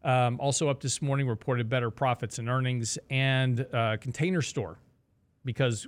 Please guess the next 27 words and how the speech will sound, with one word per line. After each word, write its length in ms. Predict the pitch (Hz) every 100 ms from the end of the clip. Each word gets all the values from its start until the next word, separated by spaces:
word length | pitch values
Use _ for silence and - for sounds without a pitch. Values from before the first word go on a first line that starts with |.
| -
if 220 | 113 -
you 60 |
have 120 | 110 -
too 120 | 160
much 220 | 170 170
crap, 380 | - 170 131 -
you 60 | 131
gotta 160 | 127 123
store 280 | - 151
it 80 | 131
somewhere. 440 | - 120 113 110 - - -
<laughs> 220 | - -
Container 500 | 135 - - - 180
Store 280 | - 151 -
helps 240 | 220 147
you 80 | 151
organize 840 | 143 156 151 143 127 - 226 - -
<laughs> 40 |
your 120 | 208
storage. 880 | 190 - - 139 - - - 143 - - - 285 240 190
Um, 360 | 156 147 135 120 - - - - -
up 220 | 147 143
eight 160 | 175 175
point 200 | 165 139
two 160 | 175
percent 500 | 147 131 - 190 -
pre-market 560 | - 143 131 123 - -